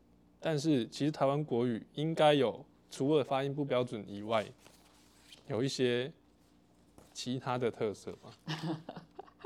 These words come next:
Speaker 1: 而不是只是那些发音不标准的。
Speaker 2: 嗯。嗯。
Speaker 1: 其实有，应该有很多受到台语的影响的，的特色，但是我们，我们自己不会发现。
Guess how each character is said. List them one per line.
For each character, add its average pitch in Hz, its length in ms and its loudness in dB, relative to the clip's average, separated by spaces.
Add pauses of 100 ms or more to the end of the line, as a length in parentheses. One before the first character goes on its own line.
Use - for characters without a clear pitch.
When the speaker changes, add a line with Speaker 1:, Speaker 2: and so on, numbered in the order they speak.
(580)
Speaker 1:
而 143 140 4
不 147 100 0
是 151 140 2
只 135 180 -6
是 135 140 -6
那 123 120 -2
些 110 460 -6 (220)
发 117 180 0
音 113 100 -6
不 - 80 -6
标 110 220 -2
准 95 260 -10
的。 92 80 -12
Speaker 2:
嗯。 92 180 -14 (840)
嗯。 170 80 -18 (480)
Speaker 1:
其 147 160 -4
实 160 80 0
有， 127 340 0 (260)
应 151 100 0
该 147 100 2
有 139 120 2
很 101 220 -8
多 104 340 -6 (840)
受 139 260 2
到 120 220 4
台 104 220 -2
语 110 180 -2
的 104 80 -10
影 98 160 -10
响 110 180 -10 (180)
的， 95 220 -8 (1040)
的 104 80 -10
特 98 200 -8
色， - 200 -10 (100)
但 135 120 -6
是 123 300 -4 (960)
我 131 60 -6
们， 110 120 -4
我 113 80 -4
们 107 120 -4
自 156 100 -2
己 120 80 2
不 - 120 -8
会 101 100 -4
发 92 200 -8
现。 - 180 -14